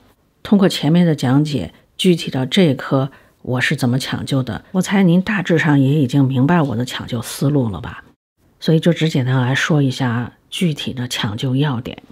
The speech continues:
这是去年收的一颗花后打折花，到家之后呢，它就一直基本上没有恢复过来，一副不要活了的样子，越来越衰弱，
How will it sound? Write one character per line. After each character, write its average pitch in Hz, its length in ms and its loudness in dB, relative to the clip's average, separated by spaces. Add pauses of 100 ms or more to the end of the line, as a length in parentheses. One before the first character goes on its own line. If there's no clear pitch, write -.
(800)
这 208 120 2
是 190 140 0
去 - 160 -2
年 170 180 4
收 190 280 4
的 165 100 2
一 143 140 2
颗 160 240 -4
花 - 280 -8
后 180 160 -2
打 120 200 -8
折 139 180 -2
花， 147 340 -6 (1080)
到 202 120 4
家 208 180 2
之 208 160 -2
后 202 220 2
呢， 175 280 2
它 - 160 -6
就 180 120 -2
一 185 180 0
直 156 420 -2
基 - 160 -6
本 135 140 -2
上 131 100 0
没 151 100 4
有 127 100 2
恢 170 200 2
复 170 160 -4
过 123 200 -4
来， 113 300 -6
一 151 160 -4
副 147 500 -4
不 143 80 -4
要 151 180 -2
活 123 260 -4
了 139 120 0
的 135 160 -2
样 127 240 -4
子， - 200 -12 (600)
越 180 220 2
来 127 360 -2
越 135 260 0
衰 131 340 -2
弱， 131 300 -4